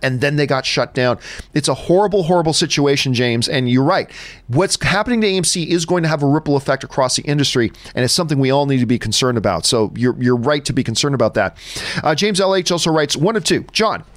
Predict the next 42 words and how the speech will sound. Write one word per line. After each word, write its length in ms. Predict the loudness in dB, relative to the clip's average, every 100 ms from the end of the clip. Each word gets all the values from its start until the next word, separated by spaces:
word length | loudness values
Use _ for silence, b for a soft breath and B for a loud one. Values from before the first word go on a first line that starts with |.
| B B -2
not 220 | 0 0
sure 260 | 2 2 2
if 120 | 2
you 100 | 2
read 220 | 2 2
an 100 | 2
interview 360 | 2 2 2 2
with 140 | 2
Cineworld's 560 | 0 2 2 4 2 2
Mookie 420 | 0 0 -2 -4
Grind-, 340 | -2 -2 -4 -2
uh, 300 | 2 4 2 B B B -4 0
uh, 420 | 2 2 2 0 -6 -16 -16 -6
Griedinger, 720 | 0 2 2 0 0 2 0 B B B B -2
uh, 100 | 0
on 220 | 0 2
Deadline. 500 | 2 2 2 2 0 B B
Wasn't 300 | 0 0 2
impressed 340 | 0 0 0 0
with 140 | 0
Universal. 500 | 0 2 0 0 0
He 140 | 2 2
said, 300 | 2 2 2
'You 100 | 2
do 140 | 2
not 200 | 0 -2
change 380 | -2 0 0 0
the 80 | 2
rules 340 | 4 2 2
of 60 | -2
the 60 |
game 280 | 0 0 2
when 100 | 2
your 100 | 0
partner 380 | 0 0 0 0
is 140 | 0
in 100 | 0
its 160 | 0 0
worst 260 | 0 0
situation.'" 580 | -2 0 0 2 0 -2
I 140 | 0 0
agree. 380 | 0 0 -2